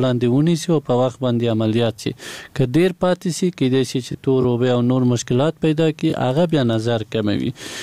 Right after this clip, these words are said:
حاجي صاحب چې نظر یې کم شوی ده، د تور اوبه لري او تور اوبه له وجې نظر یې کم شوی ده. همدا چې رڼا ګوري او قسم رڼا ورته ښکاري، د سترګې فشار پورته ده. هر څومره چې زر کیږي، باید دا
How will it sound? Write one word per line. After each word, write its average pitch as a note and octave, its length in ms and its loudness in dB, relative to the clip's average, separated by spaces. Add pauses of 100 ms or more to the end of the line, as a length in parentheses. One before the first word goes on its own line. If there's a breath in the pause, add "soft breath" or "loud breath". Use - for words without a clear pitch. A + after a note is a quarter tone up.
(200 loud breath)
حاجي C3+ 280 2
صاحب D3+ 180 0
چې - 120 -2
نظر C3+ 320 2
یې D3 120 -2
کم B2 160 0
شوی D#3+ 260 0
ده، D3+ 140 2
د B2+ 100 0 (100)
تور C#3+ 200 2
اوبه B2 260 2
لري E3+ 380 2
او C3+ 100 2
تور C#3+ 260 0
اوبه C3+ 300 2
له D#3+ 240 0
وجې D#3+ 160 0
نظر C#3 400 2
یې C#3+ 160 0
کم B2 140 0
شوی C#3 280 0
ده. B2 100 0
همدا A#2+ 220 2
چې C#3 140 -6
رڼا B2 320 0 (160)
ګوري D3 280 4
او A#2 200 0
قسم C#3+ 300 0
رڼا C3+ 340 0
ورته C#3+ 240 -2
ښکاري، D#3+ 380 -2 (600 loud breath)
د C#3 40 2 (220)
سترګې C3+ 300 0 (100)
فشار C#3 340 0 (120)
پورته D3 340 0
ده. C#3+ 340 0
هر F3+ 160 2
څومره E3 300 0
چې D3 280 0
زر C#3 300 0 (120)
کیږي، A2+ 340 0 (560 loud breath)
باید C3 280 2
دا C#3 300 0